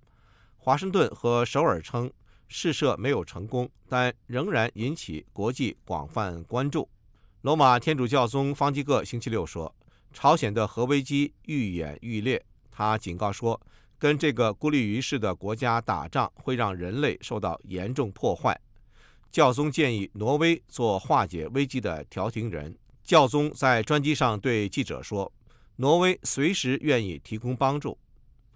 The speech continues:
韩国星期天表示，华盛顿证实确实会为萨德系统支付费用。不过，川普总统上星期说，韩国应该承担这笔费用。首尔官员说，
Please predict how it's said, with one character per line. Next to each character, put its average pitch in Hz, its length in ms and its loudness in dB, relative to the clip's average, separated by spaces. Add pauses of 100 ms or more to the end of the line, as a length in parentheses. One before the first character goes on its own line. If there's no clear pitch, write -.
(300)
韩 143 240 2
国 139 180 4
星 139 160 -2
期 139 80 -2
天 143 220 2
表 95 180 2
示， 113 240 -2 (360)
华 139 200 2
盛 160 120 -2
顿 147 240 4
证 160 220 2
实 95 380 -6
确 160 220 2
实 117 320 -4 (240)
会 147 220 4
为 127 240 4
萨 143 280 2
德 98 200 -2
系 123 180 -4
统 80 400 -10
支 143 160 -2
付 123 160 -4
费 113 240 2
用。 87 180 -4 (460)
不 135 140 -2
过， 135 260 6
川 160 220 2
普 135 120 2
总 135 160 -2
统 90 300 -6
上 120 320 0
星 131 160 -6
期 127 100 -2
说， 127 340 2 (440)
韩 156 280 2
国 123 280 4
应 143 180 0
该 135 300 4
承 131 260 -6
担 143 280 2
这 127 120 -2
笔 87 140 -4
费 101 220 -2
用。 85 180 -6 (800)
首 - 160 2
尔 143 160 8
官 143 180 2
员 131 140 2
说， 131 260 2